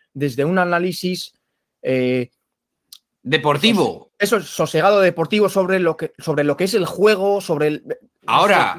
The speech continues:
Speaker 1: lo que
Speaker 2: un
Speaker 1: sucede
Speaker 2: momento,
Speaker 1: dentro de la
Speaker 2: Iker.
Speaker 1: pista de estas cosas.
Speaker 2: Yo no puedo dejar conti-, dejarte continuar sin decir,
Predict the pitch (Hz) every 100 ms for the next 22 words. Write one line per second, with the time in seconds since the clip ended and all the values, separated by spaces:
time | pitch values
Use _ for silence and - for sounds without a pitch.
0 | 185 180 165 165 190 214 208 180 202 185
1 | 185 196 196 180 - 180 135 - _ 127
2 | 170 214 214 156 185 180 190 185 180 165
3 | 156 151 165 156 151 139 147 117 131 131
4 | 147 147 143 139 160 165 147 131 139 127
5 | 92 -